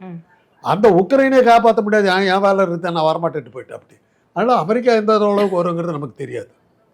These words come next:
Speaker 2: ரெண்டாவது அவங்க இங்க வந்து காப்பாத்துற அளவுக்கு அவங்க சக்தி வாய்ந்தவங்களா இருக்கிறதாவே நமக்கு தெரியல. ஒரு காலத்துல இருந்தாங்க.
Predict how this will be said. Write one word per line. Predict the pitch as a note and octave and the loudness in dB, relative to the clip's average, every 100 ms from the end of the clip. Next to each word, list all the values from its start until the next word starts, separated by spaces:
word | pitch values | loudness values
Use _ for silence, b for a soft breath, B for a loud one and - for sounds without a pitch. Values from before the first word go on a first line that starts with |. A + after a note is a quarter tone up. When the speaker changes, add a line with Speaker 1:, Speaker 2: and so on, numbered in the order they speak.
| _ _ _ _ _ _ - | _ _ _ _ _ _ -6
Speaker 2:
ரெண்டாவது | D3+ G3+ | 0 2
அவங்க | G3+ F3 F#3 | 4 4 2
இங்க | E3+ F3 F#3+ | -2 2 2
வந்து | F#3 F#3 | 2 -2
காப்பாத்துற | E3+ E3+ F3 D#3+ E3 D#3 | 0 0 2 0 2 2
அளவுக்கு | D#3+ F#3+ F#3 | 2 0 0
அவங்க | E3 C#3+ | -2 -2
சக்தி | D3 C#3+ F3 | -6 -6 -2
வாய்ந்தவங்களா | E3 D3+ D3 D#3+ D3+ - b b | -2 -2 -4 -2 -2 -4 b b
இருக்கிறதாவே | E3 E3+ F3 E3 D#3 C#3+ B2+ A2 | 0 2 2 0 0 -2 -8 -8
நமக்கு | C#3+ B2 A#2+ | -8 -8 -8
தெரியல. | C#3 B2+ A#2+ - _ _ _ _ - | -8 -6 -8 -12 _ _ _ _ -4
ஒரு | E3+ | 0
காலத்துல | G#3 A3 A#3 A3+ F3 F3 | 2 2 2 0 -2 -4
இருந்தாங்க. | G#3 D#3+ - | -4 -6 -6